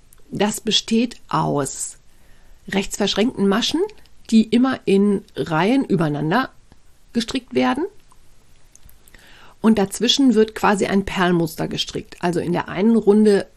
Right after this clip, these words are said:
gibt es drei linke Maschen und in der nächsten Runde eine rechts, nein, in der nächsten Runde dann eine links, eine rechts, eine links, sodass da so Broken Seed Stitch Letters dazwischen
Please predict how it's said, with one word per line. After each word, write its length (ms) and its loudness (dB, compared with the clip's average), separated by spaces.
gibt 220 -4
es 140 -10
drei 260 2
linke 320 2
Maschen 380 -4
und 160 -2
in 120 0
der 100 2
nächsten 280 0
Runde 480 0
eine 300 -4
rechts, 300 -6
nein, 300 -4
in 100 2
der 100 4
nächsten 320 2
Runde 280 2
dann 220 0
eine 280 0
links, 320 2
eine 240 -2
rechts, 360 -6
eine 160 0
links, 420 0
sodass 400 -2
da 140 0
so 360 0
Broken 840 4
Seed 360 -2
Stitch 540 -2
Letters 560 0
dazwischen 640 -6